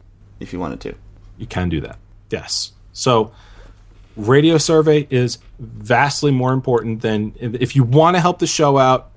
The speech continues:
Speaker 2: okay, at this point, we, we have, we have a generous amount of, of, of wonderful reviews from all of our unbelievable, wonderful fans. If you wanna help the show out even further, go to one of our websites and take the radio survey.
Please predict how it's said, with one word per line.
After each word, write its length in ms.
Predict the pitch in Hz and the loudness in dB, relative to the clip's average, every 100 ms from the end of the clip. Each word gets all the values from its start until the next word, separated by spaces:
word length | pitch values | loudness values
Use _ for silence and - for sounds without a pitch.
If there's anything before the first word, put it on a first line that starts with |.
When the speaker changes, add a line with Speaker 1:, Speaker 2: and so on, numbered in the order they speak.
| 120 | -10
Speaker 2:
okay, 320 | 110 127 120 | -4 -2 -2
at 220 | 107 - | -4 -2
this 180 | 131 135 | 0 0
point, 340 | - 170 165 | -2 0 0
we, 180 | 127 113 | -4 -8
we 180 | 107 110 | -4 -2
have, 340 | 117 113 - | 0 0 -4
we 120 | 107 104 | -8 -2
have 200 | 113 107 | -2 -2
a 160 | 98 | -4
generous 720 | 92 - - 120 127 139 139 | -6 -8 0 2 4 2 0
amount 260 | 143 127 123 | 0 2 0
of, 160 | 113 - | -2 -4
of, 360 | 113 110 - 117 | -6 -6 -8 -10
of 220 | 95 98 | -8 -6
wonderful 640 | 107 135 143 143 143 127 | 2 4 4 0 0 -2
reviews 420 | 113 110 107 107 | -4 -4 -2 -2
from 180 | - 107 | -4 -6
all 180 | 117 120 | 2 2
of 120 | 123 123 | 4 4
our 180 | 113 - | 2 2
unbelievable, 800 | 131 139 127 123 117 110 117 | 2 4 2 -2 -4 -2 -2
wonderful 540 | 107 104 120 127 120 117 | -2 2 2 4 0 -2
fans. 480 | - 104 101 - - - - - - | 2 2 2 -2 -8 -18 -20 -20 -14
If 100 | 127 | -4
you 100 | 117 | -2
wanna 320 | 104 113 139 127 | 2 4 4 4
help 200 | 143 143 | 2 0
the 80 | |
show 260 | 135 139 127 | -2 2 4
out 160 | 120 120 | 4 2
even 220 | 117 117 | -2 -4
further, 560 | - 117 117 135 147 - - - - - - - - - 123 | -2 2 2 2 0 -4 -18 -20 -20 -20 -20 -20 -20 -14 -10
go 220 | 104 123 | 4 6
to 80 | 143 | 6
one 180 | 151 151 | 4 2
of 100 | 143 | 2
our 140 | 160 | 2
websites 680 | 147 123 - 117 110 110 - - - - - | 2 0 0 2 2 0 -8 -12 -20 -20 -8
and 200 | 113 107 | -8 -8
take 260 | - 110 110 | -6 -6 -2
the 100 | 107 | 0
radio 320 | 104 101 104 | 0 2 2
survey. 520 | - 104 92 87 | 2 0 0 -2